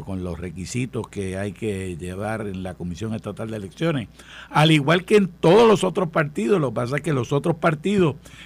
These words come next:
mediante la cultura interna de los partidos, impide de que haya ningún candidato que, que,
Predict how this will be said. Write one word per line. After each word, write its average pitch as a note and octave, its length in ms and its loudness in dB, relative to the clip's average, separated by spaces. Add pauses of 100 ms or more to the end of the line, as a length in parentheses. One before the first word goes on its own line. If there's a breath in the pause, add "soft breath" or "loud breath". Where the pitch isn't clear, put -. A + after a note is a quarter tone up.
mediante B2 720 0
la A2 140 -4
cultura C3+ 480 -2
interna D#3+ 480 2
de C3 60 2
los A#2 100 -2
partidos, A#2+ 640 -4 (480 loud breath)
impide D#3 680 2
de A2+ 160 -4
que A2+ 220 -6
haya A#2 400 -4 (760)
ningún B2+ 380 0
candidato B2+ 720 -2 (380 loud breath)
que, G#2 380 -2 (280)
que, G#2 380 -4